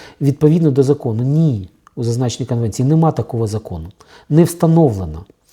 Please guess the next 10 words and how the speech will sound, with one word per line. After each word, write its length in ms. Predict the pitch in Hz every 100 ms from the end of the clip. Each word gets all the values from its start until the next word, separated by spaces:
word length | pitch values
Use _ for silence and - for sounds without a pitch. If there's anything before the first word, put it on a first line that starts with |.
| - - - - - -
Беручи 340 | 120 151 208 196
до 180 | 165
уваги 300 | 131 147 165
твердження 460 | 160 123 131 117 110
заявника 420 | 104 113 127 147
про 140 | - 165
те, 140 | 170
що 160 | 160 151
їх 160 | -
указ 460 | 131 131 107 -